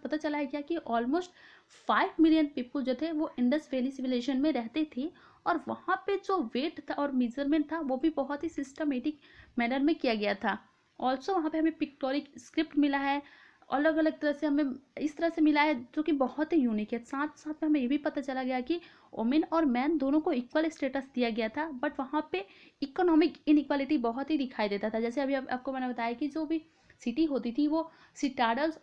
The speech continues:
और जो लोअर होता था पोर्शन उसमें डिवाइड होता था, मतलब not an egal-,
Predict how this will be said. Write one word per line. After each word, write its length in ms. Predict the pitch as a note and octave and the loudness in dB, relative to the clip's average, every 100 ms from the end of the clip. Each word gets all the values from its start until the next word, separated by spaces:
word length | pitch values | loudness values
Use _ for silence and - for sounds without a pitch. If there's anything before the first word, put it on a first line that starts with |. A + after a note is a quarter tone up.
| - | -8
और 140 | C#4 | -6
जो 220 | C4 C#4+ | -6 -4
लोअर 360 | C#4+ G#3+ A3 C4+ | -4 -2 -2 -2
होता 280 | C4+ B3+ B3+ | -2 -2 -4
था 120 | B3+ | -6
पोर्शन 400 | - A3+ A#3 D4+ - | -2 -2 -2 -6 -4
उसमें 280 | C#4 C4+ D#4 | -4 2 4
डिवाइड 320 | A#3+ A3+ G#3 | 4 2 2
होता 160 | G#3+ G3+ | 0 -4
था, 140 | G#3+ | -4
मतलब 360 | G#3+ A#3 C#4+ B3+ | -6 -4 -2 0
not 180 | C4+ C#4+ - | 0 -2 -4
an 120 | D4 D4 - | -6 -6 -8
egal-, 260 | B3 C4 | -6 -4